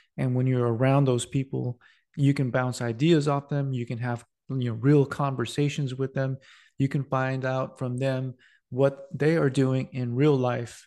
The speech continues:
and maybe not just in, in, uh, theory, as, you know, maybe some, uh, blogs and, and, and books and things of that nature may, may just be theory. You'll,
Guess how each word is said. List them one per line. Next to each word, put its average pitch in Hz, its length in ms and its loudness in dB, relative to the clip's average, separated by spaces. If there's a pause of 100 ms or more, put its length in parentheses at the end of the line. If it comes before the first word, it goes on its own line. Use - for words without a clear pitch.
and 120 320 -4
maybe 123 280 0
not 120 240 -4
just 123 340 -6
in, 120 340 -6 (360)
in, 123 320 -2
uh, 117 260 -2 (140)
theory, 127 500 4
as, 117 500 -4
you 131 140 -6
know, 120 60 -2
maybe 120 260 -4
some, 120 440 -4 (440)
uh, 123 220 -2
blogs 123 500 4
and, 123 180 -4
and, 123 260 -4
and 120 200 -2
books 131 240 0
and 123 140 -4
things 123 180 -2
of 117 80 -4
that 127 160 2
nature 120 320 -2
may, 123 220 0
may 123 280 -6
just 117 240 -6
be 117 120 -6
theory. 120 600 2
You'll, 127 280 -2